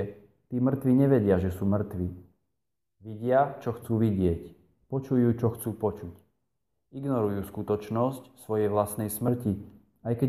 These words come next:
im hľadí priamo do tváre. A presne v takomto svete žijeme. Až na to, že ľudia, ktorí si neuvedomujú, že sú mŕtvi, nie sú mŕtvi telesne, ale duchovne. Niektorí z nich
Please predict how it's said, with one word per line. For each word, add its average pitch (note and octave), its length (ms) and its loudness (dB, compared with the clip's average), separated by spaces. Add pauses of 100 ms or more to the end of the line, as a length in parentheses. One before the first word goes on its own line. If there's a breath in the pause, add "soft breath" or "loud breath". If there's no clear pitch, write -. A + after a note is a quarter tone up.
im B2 80 6
hľadí A2+ 320 4
priamo G2+ 400 2
do F#2+ 80 0
tváre. F2+ 480 -2 (1400)
A G2+ 80 -16
presne C#3 320 -4
v A#2+ 120 -4
takomto A#2+ 360 2
svete G#2 400 -4
žijeme. F#2 480 0 (800)
Až G#2 80 -8
na A#2+ 160 0
to, B2+ 160 2
že A#2 80 4
ľudia, A2+ 400 6
ktorí A2+ 320 0
si G#2+ 160 -6
neuvedomujú, A2+ 720 2
že G2+ 80 -4
sú G#2 160 -6
mŕtvi, G#2 640 -4 (320)
nie C3+ 160 -6
sú A#2 80 -6
mŕtvi G#2 400 -4
telesne, G2 640 -2
ale G2 160 0
duchovne. F#2 560 -6 (1200)
Niektorí G#2+ 480 -4
z G#2 80 -4
nich C3 280 0